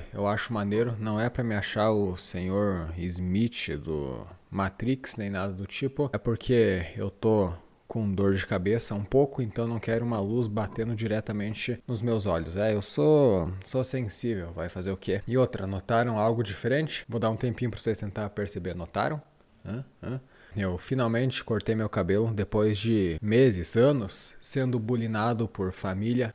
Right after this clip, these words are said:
amigos e parentes. Eu finalmente cedi à pressão da sociedade e cortei meu cabelo. Então, é, agora vocês não podem mais me chamar de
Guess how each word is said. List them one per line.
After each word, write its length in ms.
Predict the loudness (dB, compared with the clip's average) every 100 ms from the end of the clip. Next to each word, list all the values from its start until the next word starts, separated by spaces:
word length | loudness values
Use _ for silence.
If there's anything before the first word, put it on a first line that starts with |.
| -2
amigos 800 | 0 2 4 4 0 -4 -8 -12 -8
e 140 | -4
parentes. 760 | 0 2 2 2 0 0 -2 -2
Eu 100 | -4
finalmente 680 | -4 0 2 2 0 -2 -4
cedi 420 | -4 -4 -2 -2 -2
à 60 |
pressão 420 | -2 -4 -4 -6
da 120 | -4 -6
sociedade 680 | -8 -8 -2 -2 0 -2 -2
e 260 | 2 4 4
cortei 380 | 2 2 4 2
meu 140 | 2
cabelo. 380 | 0 2 2 2
Então, 420 | 0 0 0 2
é, 160 | 0 0
agora 280 | -4 -4 -4
vocês 200 | -4 -4
não 100 | -6
podem 260 | -4 -2 -2
mais 380 | -2 -2 -4 -4
me 100 | -4
chamar 360 | -4 -2 -2
de 440 | 0 0 0 -2